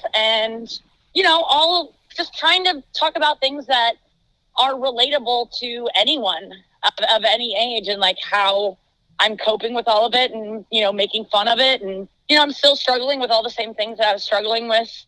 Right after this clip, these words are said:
before things were really good for me. And so I always try to make it, I always try to give, um, people a peek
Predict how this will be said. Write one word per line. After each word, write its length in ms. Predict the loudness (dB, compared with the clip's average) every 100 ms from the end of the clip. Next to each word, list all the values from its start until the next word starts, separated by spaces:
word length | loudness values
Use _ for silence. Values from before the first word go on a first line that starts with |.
| _ _ -4
before 480 | -4 0 2 2
things 300 | 2 -4 -2
were 140 | -4 -2
really 260 | 0 0
good 260 | 2 0 0
for 140 | -2 2
me. 260 | 2 2
And 140 | -2 2
so 340 | 4 4 0 _ _ _ 0
I 120 | 2
always 220 | 2 0
try 140 | 0 2
to 100 | 2
make 240 | 0 2
it, 240 | 4 2 0 -16 -20 _ _ _ _ 2
I 100 | 2
always 180 | 2 0
try 140 | -2
to 80 | 0
give, 240 | -2 -4 -4 0
um, 380 | 0 0 -4 -12
people 560 | -14 -2 2 2 2 _ _ _ _ _ 4
a 300 | 4 4 0
peek 280 | -4 -2 -2